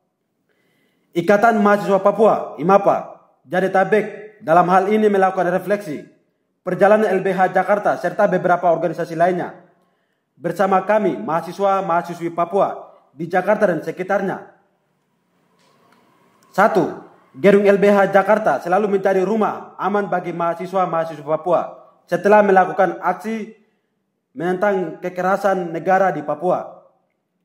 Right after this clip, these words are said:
Dua, selalu mendampingi kami ketika melakukan aksi-aksi mengutuk kekerasan negara di Papua. Tiga,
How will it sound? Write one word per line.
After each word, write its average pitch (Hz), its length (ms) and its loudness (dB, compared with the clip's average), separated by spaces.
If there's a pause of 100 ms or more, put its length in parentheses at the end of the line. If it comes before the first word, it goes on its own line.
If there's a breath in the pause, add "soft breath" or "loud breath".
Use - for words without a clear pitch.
(600)
Dua, 170 480 4 (320)
selalu 214 400 0
mendampingi 196 400 0
kami 202 320 -2
ketika 165 320 -2
melakukan 180 480 0
aksi-aksi 196 560 0
mengutuk 185 400 -4
kekerasan 185 400 -2
negara 170 480 0
di 139 160 -12
Papua. 160 560 -2 (1120)
Tiga, 196 480 -2